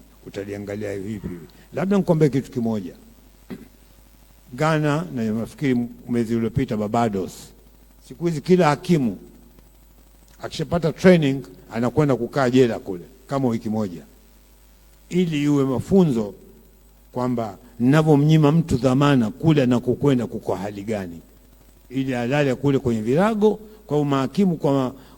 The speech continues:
kwa, mm, sio mnaita misdemeanor, sio kitu gani, kesi ndogo ndogo.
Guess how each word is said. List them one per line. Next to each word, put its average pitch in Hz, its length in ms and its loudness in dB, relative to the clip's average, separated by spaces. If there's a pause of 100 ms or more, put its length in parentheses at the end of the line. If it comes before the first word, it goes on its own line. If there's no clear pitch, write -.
kwa, 127 220 0
mm, 127 500 -8
sio - 220 -6
mnaita 123 300 -2
misdemeanor, 113 680 -4
sio - 160 -14
kitu 110 200 -12
gani, 117 300 -6 (240)
kesi 123 240 -6
ndogo 107 300 -2
ndogo. 101 300 -6